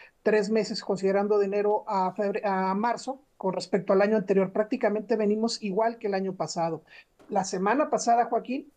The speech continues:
solo la semana, si sumáramos los de la semana, más de quinientos cincuenta y seis homicidios. Creció impresionante. ¿Por qué?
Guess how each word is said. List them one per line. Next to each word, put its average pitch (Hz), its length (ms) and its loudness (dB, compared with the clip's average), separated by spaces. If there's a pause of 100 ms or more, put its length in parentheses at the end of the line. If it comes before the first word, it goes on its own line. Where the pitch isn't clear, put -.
solo 330 360 0
la 247 120 -2
semana, 208 360 -2
si 196 120 -6
sumáramos 220 480 2
los 180 160 2
de 180 60 -2
la 170 100 0
semana, 190 360 -2
más 220 220 0
de 247 100 -4
quinientos 208 500 -4
cincuenta 180 440 -6
y 170 60 -6
seis 196 260 -2
homicidios. 214 460 -2
Creció 196 320 0
impresionante. 233 580 0
¿Por 190 200 -6
qué? 240 180 0